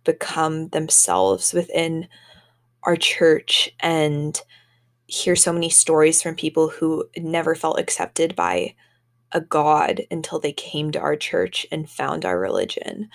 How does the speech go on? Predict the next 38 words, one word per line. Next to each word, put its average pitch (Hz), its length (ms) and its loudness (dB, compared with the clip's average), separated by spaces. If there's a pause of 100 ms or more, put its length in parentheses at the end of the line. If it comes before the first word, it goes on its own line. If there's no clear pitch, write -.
(520)
Um, 180 640 2 (760)
and 233 200 -8
I've 269 120 -10
just, 302 280 -6
I, 247 100 -4
yeah, 294 360 2
I 220 120 4
d-, 226 100 2
I - 140 2
don't 240 160 2
know, 247 120 -4
really 240 200 6
know 220 140 2
how 220 80 0
to - 160 0
emphasize 180 440 2 (120)
just - 180 -4
how 185 260 -2
many 180 260 0
amazing, 180 680 -4
amazing 165 400 -4
people 165 580 -2 (560)
I 180 60 4
attend 170 380 0
church 180 340 -2
with. - 380 -2 (360)
Um, 165 600 -2 (1400)
it's 185 200 -2
just 180 220 4
so 156 180 4
important 220 520 -6
to - 160 -16
me. - 220 -18
It, - 220 -2
it 175 180 4
really, 185 220 6
really 185 280 2
is. 170 340 -4